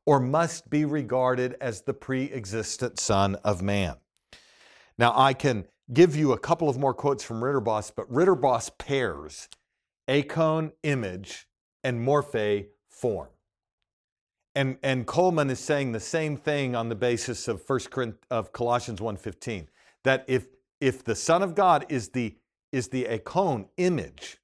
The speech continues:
if the Son of God is the morphe, form, then these terms require us to see him as being a, a man in heaven, a pre-existent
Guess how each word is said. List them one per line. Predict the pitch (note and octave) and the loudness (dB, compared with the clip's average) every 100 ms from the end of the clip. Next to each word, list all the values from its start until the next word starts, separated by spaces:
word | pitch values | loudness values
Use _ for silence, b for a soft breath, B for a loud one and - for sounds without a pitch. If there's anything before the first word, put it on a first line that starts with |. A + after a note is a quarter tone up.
| _ _ _ _ | _ _ _ _
if | A2+ | -10
the | B2 | -6
Son | - D#3+ | -2 0
of | D#3+ | 0
God | C#3+ D#3 D3 | 2 2 2
is | C#3+ A#2 | -2 -2
the | A#2+ | -2
morphe, | A2 D3 F3+ E3 C#3 A2+ _ | 0 2 2 2 -2 -2 _
form, | F#3 F#3+ G2 C#2 _ _ _ _ _ _ _ _ _ | 0 2 -2 -6 _ _ _ _ _ _ _ _ _
then | A2 D3 C3 - - | 2 2 0 -6 -10
these | G#2+ D#3+ G3+ - | -2 0 2 -2
terms | - F#3+ A3 G3+ A#2+ A2 - - _ _ _ _ _ _ _ _ _ _ - | -6 -4 -2 0 -2 -6 -12 -18 _ _ _ _ _ _ _ _ _ _ -4
require | B2+ - - F#3 G3+ B2+ | -4 -4 0 2 2 0
us | F#2 F2+ - - _ _ _ _ - | -2 -6 -10 -12 _ _ _ _ -6
to | D3+ | -4
see | - - C3+ | -2 0 0
him | B2+ C3 B2 A#2+ - _ _ | 0 0 0 -2 -8 _ _
as | B2 B2 - | 0 0 2
being | A#2+ A2+ A2 G#2+ G#2 - _ _ _ _ _ | 2 2 2 0 -4 -12 _ _ _ _ _
a, | A2+ A2 F#2 _ _ _ | 4 4 2 _ _ _
a | G#2+ | -2
man | G#2 B2+ C3+ C3+ C3+ B2 G2 _ _ A#2 | 0 0 0 0 -2 -4 -10 _ _ -6
in | A2 | -4
heaven, | G#2+ G2 C2+ - _ _ _ | -2 -2 -4 -18 _ _ _
a | A2+ | -6
pre-existent | - - D3 C3 G#2 F2 - D3+ D3 - - G#2+ G2+ - | -2 -2 0 0 -4 -8 0 2 2 0 -2 -2 -2 -12